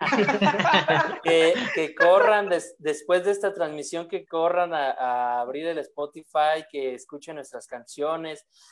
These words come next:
que vean nuestros videos oficiales y pues que conecten con nosotros, que, que nos sigan en, eh,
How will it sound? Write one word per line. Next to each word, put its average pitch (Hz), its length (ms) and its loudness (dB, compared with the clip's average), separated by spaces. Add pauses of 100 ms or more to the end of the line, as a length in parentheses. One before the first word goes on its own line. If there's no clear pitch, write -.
(200)
que 143 120 -2
vean 165 320 2
nuestros 160 420 -8
videos 143 340 -4
oficiales 160 840 -6 (300)
y 131 300 -16
pues 131 240 -8
que 139 160 -10
conecten 170 580 -6
con 143 240 -8
nosotros, 147 720 -8
que, 120 400 -14 (520)
que 131 460 -2
nos 131 200 -10
sigan 185 380 0
en, 143 260 -10
eh, 127 640 -8